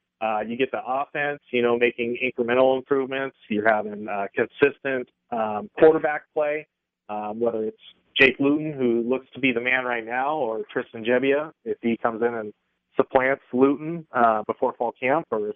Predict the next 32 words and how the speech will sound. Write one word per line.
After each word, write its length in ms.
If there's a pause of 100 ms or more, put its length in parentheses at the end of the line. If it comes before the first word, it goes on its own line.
fall 140
camp 260
starts 300
going. 260 (440)
I 100
think 280
you 140
can 180
have 200
a 80
really 380
successful 600
team, 300 (880)
but 360 (680)
I 60 (100)
don't 220
know 160
if 80
we're 80
gonna 140
get 160
thirty-five 480
thousand 420
because 240
I 100
think 320 (1000)
people 340
are 120
gonna 160
wanna 200 (100)
say, 420 (280)
"Hey, 220